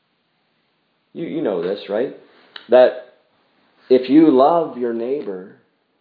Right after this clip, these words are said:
and I'm talking about a real love, a Christ-like love, a,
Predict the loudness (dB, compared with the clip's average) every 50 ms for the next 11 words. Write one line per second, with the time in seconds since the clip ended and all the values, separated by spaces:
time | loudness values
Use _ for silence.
0 | _ _ _ _ _ _ _ _ _ -10 -8 -8 -6 -2 0 0 0 0 0 -2
1 | -2 -2 -2 -4 -6 -4 -2 0 0 0 0 -4 -6 -8 -8 -10 -12 -14 -8 -6
2 | -6 -6 -6 -8 -10 -12 -12 -12 -12 -14 -14 -14 -12 -12 -12 -12 -14 -14